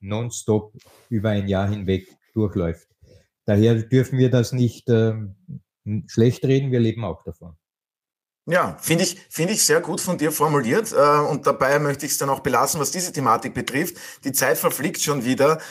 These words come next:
Speaker 2: äh, ist immer ein ausgezeichnetes Zeichen dafür, äh, welch tollen Gast wir hier haben. Miron,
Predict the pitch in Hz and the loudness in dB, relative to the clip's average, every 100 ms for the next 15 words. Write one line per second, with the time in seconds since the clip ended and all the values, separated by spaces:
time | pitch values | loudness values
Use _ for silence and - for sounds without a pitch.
0 | - - 131 127 143 151 147 151 143 127 | -10 -2 2 2 0 -2 0 0 -2 -6
1 | - 131 139 151 127 127 139 127 - 127 | -2 -2 0 -4 -2 -2 -4 -8 -2 -2
2 | 123 - 120 131 135 139 147 - - - | -2 0 0 0 0 0 0 -6 -10 -2
3 | 127 131 131 139 143 131 151 - 139 127 | 2 2 2 2 2 0 0 0 2 4
4 | 131 151 - - 143 170 156 120 | 2 0 -8 -6 2 4 4 0